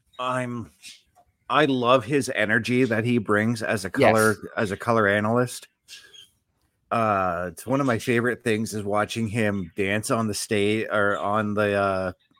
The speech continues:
Speaker 2: On the desk.
Speaker 1: on the desk when Shinsuke Nakamura comes out. <laughs>
Speaker 2: Right? Now, we
Speaker 1: I
Speaker 2: won't be
Speaker 1: don't
Speaker 2: seeing that this time around, I don't
Speaker 1: I was
Speaker 2: think,
Speaker 1: just
Speaker 2: but
Speaker 1: gonna say, I don't think we're gonna be seeing that, given that Nakamura is the he-, is a heel right now.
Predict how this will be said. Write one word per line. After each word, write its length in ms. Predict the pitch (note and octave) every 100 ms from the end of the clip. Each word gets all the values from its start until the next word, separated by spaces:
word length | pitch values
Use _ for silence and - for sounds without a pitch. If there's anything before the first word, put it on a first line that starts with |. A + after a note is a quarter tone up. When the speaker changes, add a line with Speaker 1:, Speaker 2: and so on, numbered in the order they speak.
| -
Speaker 2:
On 140 | B2
the 80 | G#2+
desk. 480 | G2 G#2+ C3 - - -
Speaker 1:
on 220 | B2 B2+ C3
the 80 |
desk 400 | G2 A2+ A#2+ -
when 140 | B2+ G#2+
Shinsuke 480 | - G#2 - B2 D#3+
Nakamura 600 | C3 - A#2 A2+ A#2 C3+
comes 360 | C3 C3 B2+
out. 260 | C3 D#3+ F3
<laughs> 40 | E3+ _ _ B3 - A#3+ -
Speaker 2:
Right? 340 | B2+ C3+ E3+
Now, 160 | D3+ D3
we 80 | E3
Speaker 1:
I 40 |
Speaker 2:
won't 140 | E3+ C3
be 40 |
Speaker 1:
don't 140 | C#3+ F3+
Speaker 2:
seeing 320 | - F3+ D3
that 300 | D3 D#3+ -
this 160 | A#2+ -
time 280 | B2+ G#2
around, 320 | G#2 F#2+ G2 F#2+
I 80 |
don't 240 | G2 F#2+ C#3
Speaker 1:
I 80 | C#3
was 80 | C3
Speaker 2:
think, 100 | -
Speaker 1:
just 220 | C#3+ B2
Speaker 2:
but 20 | D3+
Speaker 1:
gonna 80 | C3+
say, 180 | - D3
I 100 | A2
don't 280 | G#2+ A#2+ A#2
think 160 | B2+ B2
we're 80 |
gonna 180 | B2 A#2+
be 100 | A2+
seeing 340 | G#2+ B2 A2+ A2
that, 180 | G#2
given 320 | F#2+ G#2 G#2 G#2
that 120 | G#2
Nakamura 640 | G2+ G2+ G#2 G2+ G2+ G2+
is 360 | - G#2+ G#2 -
the 100 | G2
he-, 140 | G#2
is 260 | - A2 G2+
a 40 |
heel 340 | G2 C3 A2+ E2
right 200 | E2+ C#2+
now. 300 | E2+ F#2